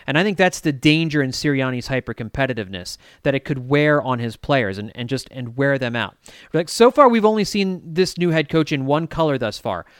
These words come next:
Highly energetic, kinetic, and buzzy. I, I just think he's just, like, a constant,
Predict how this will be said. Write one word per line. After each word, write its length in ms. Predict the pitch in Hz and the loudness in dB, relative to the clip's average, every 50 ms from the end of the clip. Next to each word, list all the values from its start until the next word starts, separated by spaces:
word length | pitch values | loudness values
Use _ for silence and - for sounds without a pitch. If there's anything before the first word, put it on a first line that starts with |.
| - _ _ | -20 _ _
Highly 420 | - - 156 170 185 202 208 214 | 2 4 6 6 6 6 4 2
energetic, 640 | 208 214 208 165 - 160 147 147 147 - - - _ | 2 2 0 0 2 2 4 4 0 -2 -6 -16 _
kinetic, 540 | - 156 147 139 135 135 135 135 131 - - _ _ _ _ _ _ _ _ | -6 -4 0 0 2 2 2 0 -2 -4 -16 _ _ _ _ _ _ _ _
and 580 | - 139 135 131 127 127 127 117 110 110 - _ | -4 -4 -2 -2 -2 -4 -6 -8 -12 -18 -12 _
buzzy. 420 | - 139 139 131 - 98 71 - _ _ | 0 2 2 2 -4 -10 -14 -16 _ _
I, 140 | - 131 | 0 0
I 180 | 147 160 151 156 | 2 2 2 2
just 140 | 165 160 147 | 0 0 -2
think 160 | 180 165 - | -4 -2 -2
he's 160 | 160 143 - | -4 -6 -6
just, 240 | - 151 - - - | -8 -12 -12 -8 -8
like, 140 | 156 139 - | -8 -6 -8
a 40 | 120 | -10
constant, 600 | - - - 165 175 175 - - 180 156 147 | -10 -4 -2 0 0 0 -2 -4 -6 -6 -6